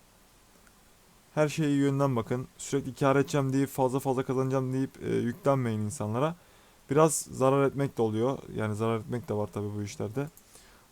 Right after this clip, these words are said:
Bakalım bizim sekiz tane ürünümüz bulunmaktaymış. Bunları ekleyelim.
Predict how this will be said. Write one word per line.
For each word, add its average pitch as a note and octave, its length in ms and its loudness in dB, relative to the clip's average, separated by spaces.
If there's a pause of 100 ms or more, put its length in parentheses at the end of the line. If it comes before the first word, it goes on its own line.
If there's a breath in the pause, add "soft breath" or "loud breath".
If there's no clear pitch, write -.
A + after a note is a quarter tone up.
(1900 soft breath)
Bakalım A#2+ 440 -4
bizim B2 240 -6
sekiz - 360 -12
tane A2 200 -6
ürünümüz C3 300 -4
bulunmaktaymış. C3 680 -4 (120)
Bunları C#3 240 -2
ekleyelim. A#2 440 -6